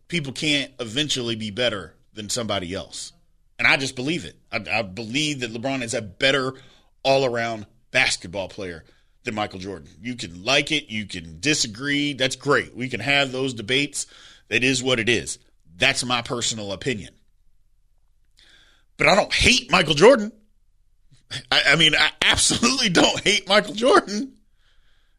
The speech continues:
A-, and, and, and that's where social media has kinda taken this thing is, is that you, you either love LeBron or you hate him. And now there's a platform to tell everybody that you hate him and to tell him why.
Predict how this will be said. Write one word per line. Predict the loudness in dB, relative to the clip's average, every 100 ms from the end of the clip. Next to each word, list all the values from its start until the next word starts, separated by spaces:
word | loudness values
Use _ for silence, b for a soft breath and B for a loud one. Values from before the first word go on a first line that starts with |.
| _ -12 -2
A-, | 0 4
and, | 4 4 2
and, | 0 0 0
and | 2
that's | 2 2 0
where | 0 2 4 2 0 B B B 0
social | 4 4 2
media | 2 2 4 2
has | 0 -2
kinda | -4 -4 -2
taken | 0 -2 -2 -6 -4
this | -4
thing | -2 -4 -4
is, | -4 -4
is | -4 -4
that | -4 -4
you, | -2 -2 -6 -14 B B -4
you | -2
either | 0 0 2 0 -2 -10 -12
love | 0 6 6 4
LeBron | -2 0 0 0 -2
or | -4
you | -2 -2
hate | 2 2 0
him. | -8 B B _
And | 2
now | 4
there's | 4 2
a | 0
platform | 4 4 4 4 4 4 B B
to | -6
tell | -2 2 2
everybody | 2 2 2 2 0
that | -4
you | -4
hate | -4 -8
him | -10 _ _ _ _ _ _ _ _ _ _ _
and | -2
to | 0
tell | 2 4 4
him | 2
why. | -2